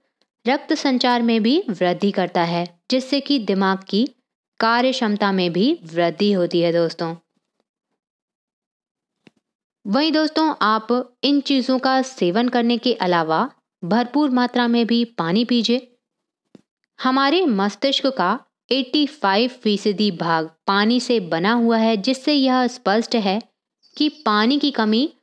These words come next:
मस्तिष्क की कोशिकाओं में सिकुड़न पैदा कर सकती है। पानी की कमी मस्तिष्क की कोशिकाओं के साथ-साथ एकाग्रता और याददाश्त को भी प्रभावित करती है। दोस्तों,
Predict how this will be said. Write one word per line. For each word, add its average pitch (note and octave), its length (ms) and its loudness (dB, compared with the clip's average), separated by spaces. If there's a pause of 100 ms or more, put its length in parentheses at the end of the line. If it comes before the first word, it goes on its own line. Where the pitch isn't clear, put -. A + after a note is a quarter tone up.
(300)
मस्तिष्क C4 600 0
की D4+ 200 0
कोशिकाओं G3+ 560 -2
में A#3 180 2
सिकुड़न G#3 560 -2
पैदा F3+ 440 0 (160)
कर E3+ 140 0
सकती E3+ 400 -2
है। E3+ 200 -2 (1200)
पानी C4 340 2
की D4+ 100 0
कमी D4 380 0 (100)
मस्तिष्क A3+ 580 -2
की C#4+ 200 -2
कोशिकाओं A#3 540 -2
के B3 180 0
साथ-साथ E3+ 640 0 (160)
एकाग्रता G3 720 -2 (360)
और A#3 200 0
याददाश्त F3 600 0
को F3 120 0
भी G#3 220 0
प्रभावित E3+ 720 -2
करती F3+ 320 -2
है। E3+ 80 2
दोस्तों, E3 440 -2